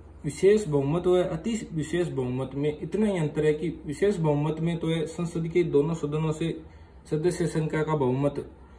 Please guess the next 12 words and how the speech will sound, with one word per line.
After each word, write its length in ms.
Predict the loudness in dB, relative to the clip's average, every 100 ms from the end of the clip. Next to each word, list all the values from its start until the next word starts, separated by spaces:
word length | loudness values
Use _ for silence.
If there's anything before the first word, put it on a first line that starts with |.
| -20 -12
व 160 | 2 2 2 -12 -20 -8
उ-, 100 | -8 -4
उपस्थित 400 | 0 0 2 4
व 100 | 4
मतदान 420 | 4 2 4 4 4
किए 180 | 0 2
गए 120 | 4
व्यक्तियों 340 | 2 0 -2 -2
में 140 | 0
दो 140 | 2 2
तिहाई 260 | 2 2
बहुमत, 440 | 2 -2 -2 -4